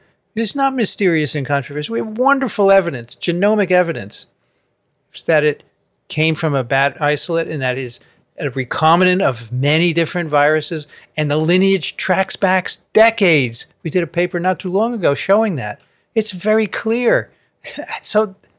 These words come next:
this is a, this is a way of using words to kind of start to, you know, get in between <clears throat> y-, your, your sensibility and say, "Oh, maybe, maybe they're right."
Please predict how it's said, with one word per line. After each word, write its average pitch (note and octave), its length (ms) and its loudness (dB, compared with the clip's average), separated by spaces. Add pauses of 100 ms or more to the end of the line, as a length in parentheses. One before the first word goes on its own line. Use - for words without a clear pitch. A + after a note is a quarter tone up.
this A3+ 180 0
is G#3+ 100 -4
a, A#3 100 4 (240)
this B3+ 200 0
is A3 100 0
a F#3 80 6
way F3+ 220 6
of D#3+ 100 2
using D#3+ 300 0
words D#3 380 4
to D3+ 80 -4
kind D#3 260 0
of C3+ 80 -4
start D#3 240 -2
to, C#3 200 -4 (600)
you - 120 -14
know, D#3+ 180 -10
get F3+ 160 0
in F3+ 120 0
between E3 600 0 (340)
<clears throat> - 380 -20
y-, - 200 -14 (180)
your, D3+ 180 -6
your C#3 200 -4
sensibility D3+ 840 0
and A#2 120 -6
say, D3+ 160 -8
"Oh, B3 220 -10
maybe, F#3 400 -10
maybe F3+ 340 -10
they're E3+ 240 -14
right." G3 280 -12